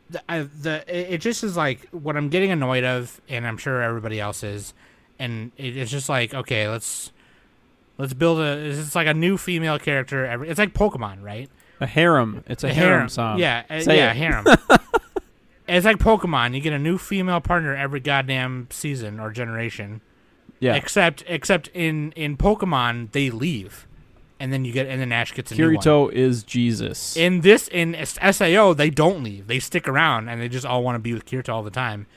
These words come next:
Speaker 1: And it's like, okay, all right, yeah, we all, we've all read this fan fiction, okay, yeah.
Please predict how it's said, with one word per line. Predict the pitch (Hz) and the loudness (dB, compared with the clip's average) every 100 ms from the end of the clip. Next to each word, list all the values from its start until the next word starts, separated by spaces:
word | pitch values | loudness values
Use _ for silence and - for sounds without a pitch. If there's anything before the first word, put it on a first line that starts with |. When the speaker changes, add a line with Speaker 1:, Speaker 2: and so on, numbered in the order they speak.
| _ - _ - | _ -20 _ -2
Speaker 1:
And | 165 | 0
it's | 175 | 2
like, | 190 170 147 | 4 4 4
okay, | 180 185 170 139 110 107 107 | 6 6 6 4 2 2 0
all | 113 123 | -2 -2
right, | 113 107 107 104 _ 120 | -2 -2 -4 -8 _ -10
yeah, | 110 107 107 | -10 -8 0
we | 127 | 6
all, | 151 160 | 6 6
we've | 180 196 | 8 10
all | 208 226 | 12 12
read | 233 233 | 12 12
this | 220 220 | 8 6
fan | 208 185 190 | 6 6 4
fiction, | 180 151 147 135 143 | 2 -2 -4 -6 -6
okay, | 139 139 147 | -6 -8 -8
yeah. | 165 151 | -10 -10